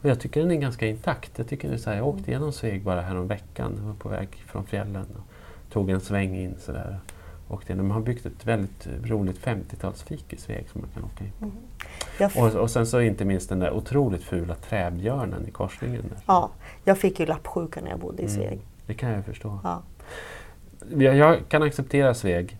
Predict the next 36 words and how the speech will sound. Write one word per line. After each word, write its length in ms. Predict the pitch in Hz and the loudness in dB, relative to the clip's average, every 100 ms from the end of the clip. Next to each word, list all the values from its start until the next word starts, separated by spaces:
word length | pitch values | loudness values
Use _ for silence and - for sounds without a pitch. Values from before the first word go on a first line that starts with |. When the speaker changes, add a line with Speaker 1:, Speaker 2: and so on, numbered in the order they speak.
| - | -6
Speaker 1:
Jag 120 | 113 | -4
tycker 200 | - 120 | 0 0
att 60 | 120 | 0
Sveg 320 | - 113 107 | 4 6 6
kanske 220 | 104 98 | 0 0
är 40 | 98 | 0
nästan 540 | 107 117 117 - 98 | 4 2 2 -2 0
lite 260 | 95 - - | 0 -2 -6
för 140 | - | -6
stort. 500 | - 113 - - - - | -4 -4 -4 -8 -6 2
Speaker 2:
Okej. 260 | - 92 | 4 4
Speaker 1:
Och 60 | 90 | 4
har 180 | 92 90 | 2 2
liksom 300 | 85 87 85 | -2 -6 -4
så 100 | 85 | -2
här, 220 | 87 85 - - - - - - - - - - - - - | -2 -4 -12 -18 -20 -18 -18 -18 -20 -20 -20 -20 -20 -12 -2
Speaker 2:
Så 60 | |
Speaker 1:
lite 140 | 208 202 | 4 10
Speaker 2:
vad, 300 | 202 196 185 | 10 10 8
Speaker 1:
för 100 | 190 | 6
Speaker 2:
vad 80 | |
Speaker 1:
mycket 300 | 104 95 98 95 | 6 2 0 2
utbud 520 | 101 - 101 139 113 | 0 2 4 4 4
nästan. 420 | 95 90 80 78 - - - - - | 0 -2 -6 -6 -8 -14 -20 -16 -6
Men, 220 | 110 113 | -4 -2
men, 320 | 78 87 113 | -4 -4 2
jag, 180 | 117 104 | 4 6
jag, 240 | 131 113 71 | 8 8 6
jag, 180 | 131 - - | 0 0 -8
men, 280 | 131 127 233 | 2 8 8
Speaker 2:
Mm, 100 | - 110 | 8 4
Speaker 1:
men 140 | 127 | 8
Speaker 2:
men 140 | 139 139 | 8 8
Speaker 1:
vi 140 | 147 | 8
samarbetar 600 | 190 151 143 180 180 160 | 8 10 8 6 6 6
här. 220 | 98 92 | 6 0